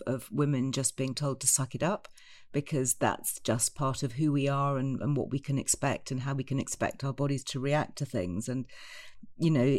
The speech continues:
for you as a healthcare, as you say, professional, to even go through that yourself. And I, I mean, I hear this time and time again, actually, from other medics that I interview here.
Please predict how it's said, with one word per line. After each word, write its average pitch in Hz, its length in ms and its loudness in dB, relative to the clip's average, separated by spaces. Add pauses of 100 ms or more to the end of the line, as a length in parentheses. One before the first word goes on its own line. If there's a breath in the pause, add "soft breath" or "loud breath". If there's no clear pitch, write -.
for - 160 2
you 160 280 8
as 139 120 6
a 147 40 6
healthcare, 139 600 2
as 139 140 0
you 139 80 0
say, 185 220 4
professional, 143 800 0 (160)
to 143 180 2
even 139 480 2 (640 loud breath)
go 175 160 12
through 196 340 10
that 151 240 8
yourself. 143 580 6
And 147 100 4
I, 131 80 6
I 139 40 6
mean, 170 140 6
I 175 60 6
hear 190 200 8
this 123 220 4
time 151 260 2
and 143 80 2
time 143 200 2
again, 143 240 4
actually, 123 260 -2
from 147 160 0
other 139 140 2
medics 113 460 0
that 127 220 0
I 135 120 -2
interview 131 420 -2
here. 123 380 -4